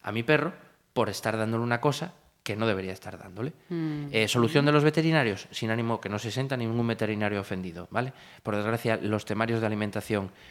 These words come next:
Speaker 1: de, mm, de las facultades, por lo que tengo entendido, yo no estoy de veterinaria, pero por lo que me he informado, están muy orientados hacia, pues, a vacuno y así, pero muy poco hacia perros, y aún es más, los de perros y gatos los hacen marcas comerciales, los temarios.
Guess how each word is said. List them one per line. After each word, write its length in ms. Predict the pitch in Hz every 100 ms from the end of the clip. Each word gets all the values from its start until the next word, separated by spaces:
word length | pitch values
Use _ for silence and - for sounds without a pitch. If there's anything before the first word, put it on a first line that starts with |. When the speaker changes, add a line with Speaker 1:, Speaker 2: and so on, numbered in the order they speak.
| - -
Speaker 1:
de, 420 | 101 98 98 98 98 95 95
mm, 0 | - _ - - - -
de 120 | - 104
las 120 | 104
facultades, 500 | 101 101 127 107 -
por 180 | 107 101
lo 80 |
que 80 | 101
tengo 160 | 101 104
entendido, 360 | 98 104 95
yo 80 | 95
no 40 | 92
estoy 160 | -
de 40 | 98
veterinaria, 560 | 95 95 92 92 - - - -
pero 160 | 98 95
por 100 | 95
lo 80 |
que 100 | 92
me 60 | 104
he 40 |
informado, 420 | 101 107 92 92 - - -
están 200 | - 110
muy 380 | 113 123 127 120
orientados 480 | 113 107 113 101 104
hacia, 300 | 95 98 92
pues, 160 | 95
a 80 | 92
vacuno 720 | 82 95 - 131 123 110 107
y 80 | 104
así, 320 | 98 - 147 - - -
pero 140 | 104
muy 120 | 107 110
poco 200 | 113 107
hacia 220 | 104 98
perros, 320 | 139 165 -
y 60 | 117
aún 140 | 113
es 60 | 107
más, 280 | 104 90 - - - - -
los 160 | 104
de 100 | 104
perros 400 | - 151 175 180 - _ _ _ -
y 100 | 107
gatos 440 | 151 - 196 - -
los 240 | 104 101
hacen 280 | 131 - 143
marcas 260 | 113 110 -
comerciales, 540 | 98 92 87 - -
los 140 | - 92
temarios. 460 | 90 92 92 -